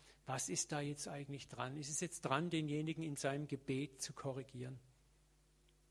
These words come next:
Und Gott sagt, „Lass ihn einfach mal. Ich, ich verstehe genau, was der meint, auch wenn seine Sprache <laughs> komisch ist.“ Das ist das Grandiose. Gott versteht, was du meinst,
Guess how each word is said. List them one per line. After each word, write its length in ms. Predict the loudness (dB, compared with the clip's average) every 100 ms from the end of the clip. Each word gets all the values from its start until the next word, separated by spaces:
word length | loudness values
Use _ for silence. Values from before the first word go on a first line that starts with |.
| -20 -20 -14
Und 80 | -10
Gott 140 | -8
sagt, 200 | -6 -4
„Lass 180 | -2 -2
ihn 100 | -4
einfach 260 | -4 -6 -6
mal. 260 | -6 -8 -12 -20 -20 -12
Ich, 280 | -8 -8 -10 -14 -6
ich 180 | -2 2
verstehe 400 | 4 6 4 4
genau, 340 | 6 8 8
was 200 | 6 4
der 120 | 2
meint, 420 | 2 2 0 -2 -6 -8
auch 180 | -4 0
wenn 100 | 2
seine 240 | 6 6
Sprache 500 | 4 2 4 4 4
<laughs> 0 |
komisch 460 | 0 4 6 4 2
ist.“ 240 | 0 -2 -10 -20 -20 -20 -20 -18 0
Das 120 | 4
ist 80 | 6
das 140 | 6
Grandiose. 720 | 10 10 10 10 8 6 2 0 -8 -20 -20 -20 -20 -20 -20 -20 _ 6
Gott 240 | 12 12 12
versteht, 720 | 8 8 10 10 10 8 10
was 260 | 8 8
du 140 | 4 6
meinst, 640 | 6 4 2 0 -6 -8